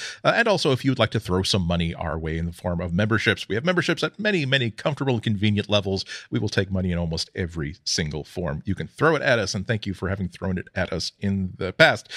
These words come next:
Uh, we d-, actually, members just got, uh, the, our latest, uh, s-, bonus special episode, uh, which we recorded just last week. We're already getting some really interesting feedback about it.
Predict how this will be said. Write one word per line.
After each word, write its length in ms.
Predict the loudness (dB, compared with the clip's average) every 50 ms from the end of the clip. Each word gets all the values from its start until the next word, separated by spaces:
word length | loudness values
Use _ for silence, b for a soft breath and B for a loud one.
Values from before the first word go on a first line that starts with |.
| B B B B
Uh, 240 | B 6 6 6 4 4
we 80 | 2
d-, 140 | 0 0 0
actually, 380 | 4 4 4 4 4 2 2 4
members 300 | 2 2 4 2 2 2
just 200 | 0 -2 2 4
got, 340 | 4 4 4 4 _ 2
uh, 160 | 4 4 4 4
the, 140 | 2 2
our 180 | 2 2 2 4
latest, 380 | 4 2 2 2 0 0 0 0
uh, 40 |
s-, 120 | 0 0 -2
bonus 340 | 2 4 4 4 4 2 0
special 460 | 0 2 2 2 2 2 -2 0 0
episode, 500 | -2 0 0 2 2 4 2 2 0 -2 B B B B B B
uh, 100 | 0 2
which 200 | 2 2 0 0
we 80 | -2
recorded 460 | -2 -2 0 2 2 4 4 2 0 0
just 340 | 2 2 2 2 0 0
last 280 | 2 4 4 2 2 0
week. 200 | 0 0 0 2
We're 60 | 2
already 140 | 2 2 2
getting 180 | 2 0 0 0
some 200 | 0 0 0 0
really 160 | 0 2 0
interesting 320 | 0 0 -2 -2 -2 -2
feedback 420 | -2 0 -2 0 0 0 -2 -2 -2
about 220 | -2 -2 0 0
it. 180 | -2 -4 -4